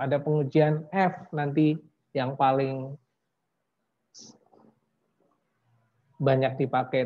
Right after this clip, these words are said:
Tapi ada pengujian lain, ada agent value, ada Lawley Hoteling trace, ada Pillet trace, ada Wealth, dan Roy Lagesroot.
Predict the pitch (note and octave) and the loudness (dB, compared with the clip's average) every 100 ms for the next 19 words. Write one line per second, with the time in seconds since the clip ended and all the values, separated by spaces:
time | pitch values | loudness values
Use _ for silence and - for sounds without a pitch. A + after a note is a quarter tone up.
0 | B2+ D#3+ A#3 G3 F#3 F#3 F#3 F3+ F3+ F#3+ | 0 4 4 4 2 0 0 0 0 0
1 | F3+ F3 C#3 C3+ C3+ B2+ B2 B2 C3 F#3 | 0 -2 -4 -4 -4 -6 -4 -6 -2 0
2 | F#3 F3+ E3+ E3+ E3 E3 C3 B2 B2+ A#2+ | 0 4 4 4 2 -2 -6 -4 -2 -2
3 | A#2+ C3 C3 C3+ C3 C3+ C3 C3+ E3 F#3 | -2 -4 -2 -2 -2 -4 -6 -4 -4 -4
4 | - E3+ E3 E3+ C3 B2+ B2+ C3 D#3+ E3+ | 0 2 2 -2 -4 -4 -4 -2 -2 -2
5 | F3 E3+ D#3+ C3 B2+ B2+ E3 F3+ - C#3+ | 0 0 0 -2 -2 2 2 2 -2 -6
6 | C3+ C#3 D3 C#3+ C#3 C#3 B2 C3 - C#3+ | -6 -4 -4 -2 -4 -4 -6 -8 -6 -6
7 | - | -6